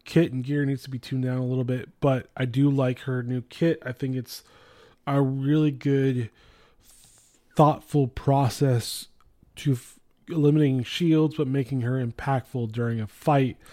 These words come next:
and making her a hell of a lot harder to <laughs> deal with, too. So, there is that. But all in all, I think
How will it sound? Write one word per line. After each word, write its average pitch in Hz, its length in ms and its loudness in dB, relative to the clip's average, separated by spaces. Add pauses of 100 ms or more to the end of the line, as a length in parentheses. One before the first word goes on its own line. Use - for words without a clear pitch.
(300)
and 147 440 6 (560)
making 143 380 4
her 127 400 4
a 123 80 -8 (540)
hell 170 200 0
of 156 60 6
a 139 100 4
lot 123 280 -2
harder 135 460 -2
to 104 140 -10
<laughs> 107 180 -12
deal 120 500 0
with, 113 220 -2 (320)
too. - 500 -2 (1000)
So, - 580 2 (680)
there 151 280 6
is 117 200 0
that. 123 480 -2 (460)
But 151 240 4 (220)
all 208 200 6
in 190 80 8
all, 175 260 6 (560)
I 151 160 6
think 160 420 2